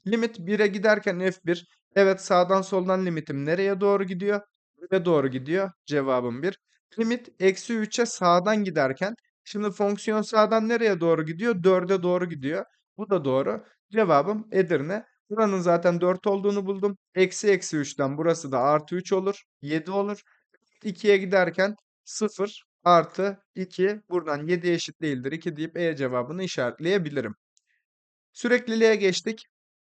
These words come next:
<clears throat> Ne yapıyorum? Burada ikinin eksilisine bakıyorum. Burada ne yapıyorum? İkinin artılısına bakıyorum. Burada neye bakıyorum? İkiye bakıyorum.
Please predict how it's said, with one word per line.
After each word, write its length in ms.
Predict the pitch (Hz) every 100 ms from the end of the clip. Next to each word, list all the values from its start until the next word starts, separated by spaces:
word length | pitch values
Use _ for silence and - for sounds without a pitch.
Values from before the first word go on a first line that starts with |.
| -
<clears throat> 340 | 185 156 - _ _ _ _ _ _ _ -
Ne 100 | 240
yapıyorum? 600 | 247 226 208 214 190 180
Burada 380 | 226 190 190 202 _ _ _ _ _ _ _ _ _ _ _ _ _ _ -
ikinin 520 | 185 - 220 240 240
eksilisine 720 | 190 180 - 175 175 196 214
bakıyorum. 440 | 214 214 220 214 214 -
Burada 240 | 185 202
ne 60 | 190
yapıyorum? 420 | 190 190 190 208 214
İkinin 340 | 170 196 175
artılısına 600 | 156 151 185 185 185 202
bakıyorum. 440 | 196 196 202 202 190
Burada 220 | 190 180
neye 200 | 160 143
bakıyorum? 440 | 139 - 196 226 - _
İkiye 460 | 185 - 135 123 135
bakıyorum. 720 | 185 185 214 190 170 143 117